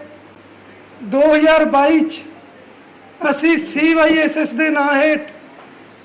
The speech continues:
ਆਮ ਆਦਮੀ ਪਾਰਟੀ ਦੇ ਵਿਦਿਆਰਥੀ ਵਿੰਗ ਵੱਲੋਂ ਯੂਨੀਵਰਸਿਟੀ 'ਚ ਪਹਿਲੀ ਵਾਰ ਚੋਣ ਲੜੀ ਸੀ ਤੇ ਅਸੀਂ ਜਿੱਤੀ ਸੀ। ਉਸ ਸਾਲ ਅਸੀਂ ਬਹੁਤ ਵਧੀਆ ਕੰਮ ਕੀਤਾ,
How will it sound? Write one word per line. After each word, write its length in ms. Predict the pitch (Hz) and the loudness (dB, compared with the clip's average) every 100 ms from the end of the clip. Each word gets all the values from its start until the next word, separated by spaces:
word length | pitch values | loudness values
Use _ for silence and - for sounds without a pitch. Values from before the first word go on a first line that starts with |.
| - 302 | -14 -4
ਆਮ 320 | 285 302 302 | 0 2 2
ਆਦਮੀ 580 | 294 302 302 311 311 302 | 2 2 0 0 2 0
ਪਾਰਟੀ 580 | 302 285 285 277 294 294 | -2 0 0 0 -4 -4
ਦੇ 180 | 311 | -2
ਵਿਦਿਆਰਥੀ 600 | 302 294 285 294 294 302 | -2 0 2 2 0 -2
ਵਿੰਗ 220 | 294 302 311 | 0 0 2
ਵੱਲੋਂ 400 | 302 302 302 285 - - - - - - - - - 262 | 0 2 2 0 -6 -18 -20 -20 -20 -20 -20 -20 -16 -6
ਯੂਨੀਵਰਸਿਟੀ 760 | 262 302 311 320 311 302 330 311 | -2 2 2 4 2 2 0 -2
'ਚ 160 | - - - - - - - 285 | -4 -12 -18 -20 -20 -20 -10 -4
ਪਹਿਲੀ 380 | 277 311 349 | 0 2 2
ਵਾਰ 400 | 311 294 302 294 - - - - | 2 4 2 0 -6 -16 -16 -10
ਚੋਣ 340 | 277 285 294 285 | -2 0 0 0
ਲੜੀ 260 | 277 311 | 2 0
ਸੀ 160 | 302 311 | 0 -2
ਤੇ 220 | 311 302 | 0 0
ਅਸੀਂ 160 | 285 294 | -2 -4
ਜਿੱਤੀ 380 | 240 - 277 | -4 -4 -4
ਸੀ। 180 | 180 185 - - - - - - - - | -6 -10 -16 -20 -20 -20 -20 -20 -20 -4
ਉਸ 300 | 285 302 302 | 0 2 2
ਸਾਲ 300 | 302 311 302 | 0 2 0
ਅਸੀਂ 240 | 294 311 | 0 -2
ਬਹੁਤ 760 | - 254 269 294 302 - - 302 | -2 0 2 2 0 -8 -16 -8
ਵਧੀਆ 320 | 277 302 339 | -4 0 0
ਕੰਮ 300 | 311 277 269 | 0 -2 -4
ਕੀਤਾ, 460 | 285 294 302 294 | -6 -4 0 0